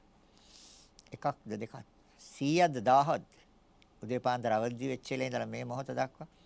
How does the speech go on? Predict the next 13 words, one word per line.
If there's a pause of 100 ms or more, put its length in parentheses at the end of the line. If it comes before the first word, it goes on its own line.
(560)
සිත් (380)
ලක්ෂ
කෝටි
ගාණක්
ඇති
වෙලා
නැති
වෙලා
කියන්නේ. (1500)
එහෙනම් (2000)
එතකොට
තමා
රූපවත්ද?